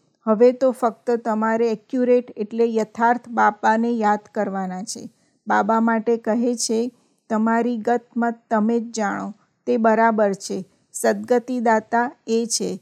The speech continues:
એ જ જાણે. આગળ તો ફક્ત ગાતા હતા અર્થરહિત, એમને કહેવાય છે અનર્થ.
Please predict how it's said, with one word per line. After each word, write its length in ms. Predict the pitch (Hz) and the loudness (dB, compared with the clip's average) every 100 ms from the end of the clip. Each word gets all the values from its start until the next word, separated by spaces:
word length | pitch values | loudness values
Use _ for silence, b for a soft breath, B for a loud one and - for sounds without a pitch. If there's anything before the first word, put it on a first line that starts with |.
| _ _ | _ _
એ 180 | 233 254 | -2 0
જ 180 | 226 - | 0 -2
જાણે. 440 | 226 202 196 190 - _ _ _ _ _ _ _ | 0 0 -2 -6 -12 _ _ _ _ _ _ _
આગળ 420 | 226 233 240 254 | 2 2 4 4
તો 220 | 254 254 | 4 0
ફક્ત 440 | 254 - 233 - 247 | 0 -2 -4 -4 -4
ગાતા 540 | 226 214 208 - 233 | 0 0 -2 0 0
હતા 360 | 240 240 - 233 | 0 -2 -4 -4
અર્થરહિત, 960 | - 233 247 - 233 220 208 233 - _ _ _ _ - | -2 0 0 0 -2 0 0 -2 -6 _ _ _ _ -4
એમને 400 | 226 226 233 247 | 0 2 2 2
કહેવાય 480 | 247 226 220 226 226 | 0 -2 0 0 0
છે 220 | - 254 | -2 -4
અનર્થ. 500 | - 226 220 190 | -2 -2 0 -2